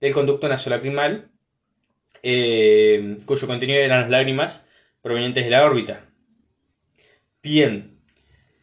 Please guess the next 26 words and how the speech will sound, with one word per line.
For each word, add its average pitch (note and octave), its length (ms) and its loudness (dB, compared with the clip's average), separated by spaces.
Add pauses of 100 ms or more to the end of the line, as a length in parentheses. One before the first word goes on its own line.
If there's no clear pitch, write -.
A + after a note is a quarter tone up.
(480)
Y C3+ 260 0
el C3 200 2
meato D3+ 260 0
medio G3+ 480 2
lo C3+ 160 -6
que D3+ 80 -8
iba G3+ 100 2
a F#3 60 0
contener F3 400 0
es, - 280 -4 (480)
eh, C3 600 2
todo D3 100 0
lo C#3 100 2
que C#3+ 80 -2
es C#3 100 -6
el A#2 160 -10
drenaje F#3 640 -4 (400)
y - 60 -20
la A2 60 -6
desembocadura C#3 600 -2
de C#3 80 2
los A#2 140 -4
senos G#2+ 400 -10
maxilar, D#3+ 760 -2 (580)
eh, A2 1200 -2 (480)
etmoidales C#3+ 880 2